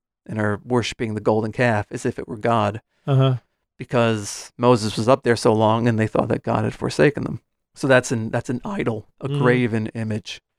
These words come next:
Speaker 1: But if you make a graven image with your own face on it, right? What is, what does that mean? You're treating yourself as a god.
Speaker 2: Interesting.
Speaker 1: Yeah.
Speaker 2: Maybe I, maybe you're, you're convincing me, Jerry. Maybe I
Speaker 1: Really?
Speaker 2: like the, I don't, see, the th-, it's just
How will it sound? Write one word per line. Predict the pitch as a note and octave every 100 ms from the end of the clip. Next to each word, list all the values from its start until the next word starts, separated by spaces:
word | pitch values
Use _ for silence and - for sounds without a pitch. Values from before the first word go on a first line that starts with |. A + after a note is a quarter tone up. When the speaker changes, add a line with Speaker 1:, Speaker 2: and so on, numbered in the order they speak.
| _
Speaker 1:
But | C#3
if |
you | D#3
make | F#3+
a | E3
graven | B2+ C3+ D3 B2+
image | B2 D3+ G#2+ G#2 - - _ _ -
with | C3
your | A#2
own | C#3 G#2+
face | - A3 -
on | - A#2
it, | C3+ - _ _
right? | - A#2 - - _ _ -
What | C#3
is, | A#2+ - -
what | D3+
does | B2+ B2
that | E3 - -
mean? | A2 G2+ G2+ _ _ -
You're | B2
treating | - D3 C3
yourself | A2+ - D3 D3 A#2+
as | A#2+
a |
god. | B2 B2+ B2+ - _ _ _ _ -
Speaker 2:
Interesting. | E3 - - D2 - -
Speaker 1:
Yeah. | D3 G2 - _ _ _
Speaker 2:
Maybe | C3+ E3 G3
I, | F#3+ C#3
maybe | F#3 A3
you're, | G#3+ F3+ C#3
you're | D3 D#3
convincing | D#3+ C#3 A3 - C3
me, | A2
Jerry. | G#2 A#2+ C#3+
Maybe | D#3+ F3+
I |
Speaker 1:
Really? | F3+
Speaker 2:
like | G3 A3+
the, | D3+
I | D#3 A#3
don't, | G3+ - - -
see, | B3+
the | A#3
th-, | - G#4
it's | G#3 -
just | - B3+ -